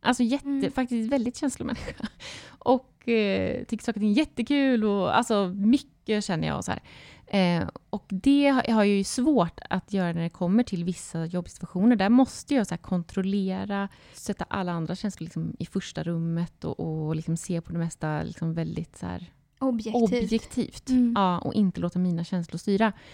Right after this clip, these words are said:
Speaker 1: Eh, och då låter jag nog att, eh, när det inte är liksom jobb vi ska göra här, då, då får det bara vara.
Speaker 2: Mm.
Speaker 1: Då får det komma ut. Där kan jag vara hur... Det får bara... För det, ja,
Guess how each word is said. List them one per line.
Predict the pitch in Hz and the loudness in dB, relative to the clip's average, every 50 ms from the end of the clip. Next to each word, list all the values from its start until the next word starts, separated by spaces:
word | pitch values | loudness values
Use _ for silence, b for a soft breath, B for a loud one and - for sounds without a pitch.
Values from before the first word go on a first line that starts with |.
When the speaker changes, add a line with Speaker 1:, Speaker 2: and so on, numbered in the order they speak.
| B B B B B - | B B B B B -2
Speaker 1:
Eh, | - 190 185 175 | 0 2 2 2
och | - - 208 190 | 2 0 0 2
då | 214 233 | 2 2
låter | 208 208 185 190 - - 185 | 4 4 2 0 0 -2 -2
jag | 185 | 0
nog | 175 170 160 160 151 - - | 0 0 0 -2 -2 -4 -6
att, | 170 170 - - _ _ - - | -8 -10 -10 -14 _ _ -10 -8
eh, | - 170 170 - 170 170 - - - - - - - - - - - - _ | -6 -6 -4 -4 -6 -6 -6 -8 -8 -10 -10 -12 -14 -16 -16 -20 -20 -10 _
när | 202 208 190 | -2 0 0
det | 190 | 0
inte | - - 196 156 160 - - 226 | 0 0 -2 -2 -2 -4 -4 -2
är | 190 | -2
liksom | 170 165 - 165 - - 180 185 - _ _ _ _ _ _ _ _ | -2 -4 -6 -6 -6 -6 -8 -10 -12 _ _ _ _ _ _ _ _
jobb | _ - 180 180 165 165 175 | _ -2 0 0 0 0 -4
vi | 180 | -6
ska | - - 165 - - - 175 | -6 -6 -8 -8 -4 -4 -2
göra | 165 165 | -2 0
här, | 180 175 | -2 -2
då, | 185 220 226 170 | 0 0 0 2
då | 220 233 | 0 -2
får | - - - | -4 -2 -2
det | 123 127 | -2 -2
bara | - - - - | -2 -4 -6 -4
vara. | - 76 - - - - - _ _ _ _ _ _ _ _ - | -4 -6 -6 -6 -10 -16 -20 _ _ _ _ _ _ _ _ 0
Speaker 2:
Mm. | 254 240 226 220 214 - _ | 2 2 2 2 -2 -6 _
Speaker 1:
Då | - 233 202 180 | 0 0 0 0
får | - - - | -2 -6 -10
det | - | -10
komma | - - 170 - 165 160 | -8 -8 -4 -2 -2 -2
ut. | 180 - - - - - - _ | -2 -4 -8 -16 -20 -20 -18 _
Där | 247 - 233 214 | 0 2 2 2
kan | - - 185 | 2 -2 -4
jag | 175 170 | -4 -2
vara | - - 180 | -2 -4 -4
hur... | 190 180 - 190 - - - _ _ _ _ _ _ _ _ _ _ _ _ | -2 -4 -4 -6 -10 -14 -20 _ _ _ _ _ _ _ _ _ _ _ _
Det | - 202 | -8 -6
får | - 190 165 | -6 -6 -6
bara... | - - - - 202 - _ _ _ _ _ _ _ _ _ _ _ _ _ _ _ _ _ _ _ _ _ - | -6 -6 -8 -10 -12 -16 _ _ _ _ _ _ _ _ _ _ _ _ _ _ _ _ _ _ _ _ _ -4
För | - 285 | -2 0
det, | 247 233 127 | 0 0 2
ja, | - - 202 - | 4 4 4 4